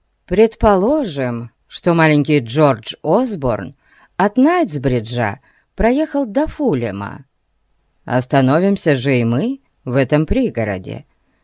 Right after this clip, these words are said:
и посмотрим, как поживают наши друзья, которых мы там оставили.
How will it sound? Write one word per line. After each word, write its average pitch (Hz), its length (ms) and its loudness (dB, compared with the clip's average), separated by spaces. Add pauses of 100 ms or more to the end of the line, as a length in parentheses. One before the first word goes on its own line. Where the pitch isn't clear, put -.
(160)
и 120 140 -2
посмотрим, 131 800 0
как 151 240 0
поживают 208 800 -2 (200)
наши 139 340 2
друзья, 143 760 0 (260)
которых 127 420 0
мы 135 140 2
там 151 220 2
оставили. 135 800 -4